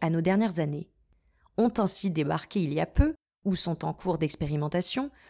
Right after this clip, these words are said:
le rover, la moto à une roue, le rocket stake pour marcher sans se fatiguer, ou encore le mini-scooter.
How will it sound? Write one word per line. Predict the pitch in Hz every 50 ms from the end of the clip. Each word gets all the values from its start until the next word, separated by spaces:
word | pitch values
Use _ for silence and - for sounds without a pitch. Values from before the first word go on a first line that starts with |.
| - -
le | - 165 180
rover, | 165 208 247 220 247 240 214 180 - - _ _ _ _ - -
la | 160 151
moto | 156 165 170 165 165 165
à | 170
une | 196 214 220
roue, | 202 208 214 196 - - _ _ _ - _ _
le | - 175 175
rocket | 151 - - - - 262 -
stake | - - - 302 302 233 - - - - - _ -
pour | - 165
marcher | 170 175 180 - - - 233
sans | 214 - 180
se | 160 -
fatiguer, | - - 196 190 - 240 240 240 208 - - _ _ - - _
ou | - 190 175
encore | 151 147 - 196 196 190
le | 170
mini-scooter. | 151 151 160 180 190 - - - - - - - - - -